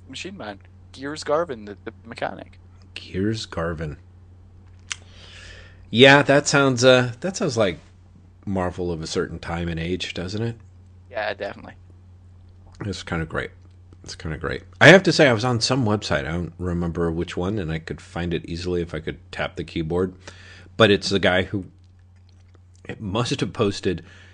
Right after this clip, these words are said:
Speaker 2: it was basically, like, a year's worth of Marvel U K comic covers from, like, nineteen seventy-seven or nineteen seventy-eight or something. And they were just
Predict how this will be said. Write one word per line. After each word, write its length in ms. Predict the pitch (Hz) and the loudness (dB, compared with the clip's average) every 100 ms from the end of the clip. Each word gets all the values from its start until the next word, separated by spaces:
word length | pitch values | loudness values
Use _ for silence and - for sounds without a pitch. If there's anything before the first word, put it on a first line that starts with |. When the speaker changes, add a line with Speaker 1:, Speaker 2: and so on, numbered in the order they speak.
| - | -8
Speaker 2:
it 80 | 113 | 2
was 160 | 127 110 | 4 8
basically, 540 | 135 147 139 123 110 | 8 8 6 6 6
like, 260 | 104 104 - | 6 4 0
a 80 | 101 | -4
year's 560 | 87 82 92 101 98 90 | -4 -4 0 2 0 -2
worth 280 | 90 90 92 | -2 0 -2
of 220 | 85 80 | -6 -4
Marvel 580 | 90 90 90 92 82 82 | -2 -2 -2 -2 -4 -6
U 280 | 92 87 92 | -6 -4 -4
K 520 | - 85 82 82 82 - - - | -4 -2 0 0 -4 -12 -20 -6
comic 340 | 101 87 87 | -2 -2 -4
covers 420 | - 85 76 73 | -4 -4 -2 -4
from, 320 | - - 85 80 | -8 -4 -2 -2
like, 320 | 76 69 - 82 | -4 -6 -10 -6
nineteen 480 | 80 80 - 82 | -4 -4 -6 -6
seventy-seven 640 | 78 85 71 76 - 71 73 | -4 -6 -6 -8 -6 -6 -6
or 80 | 67 | -8
nineteen 400 | 69 69 - 76 | -8 -10 -10 -10
seventy-eight 500 | 69 69 67 65 60 | -10 -8 -8 -8 -8
or 80 | - | -8
something. 400 | - - - - | -10 -10 -14 -12
And 220 | - 165 76 | -6 -4 0
they 120 | 156 | -2
were 140 | 151 | -2
just 280 | 147 156 | -6 -8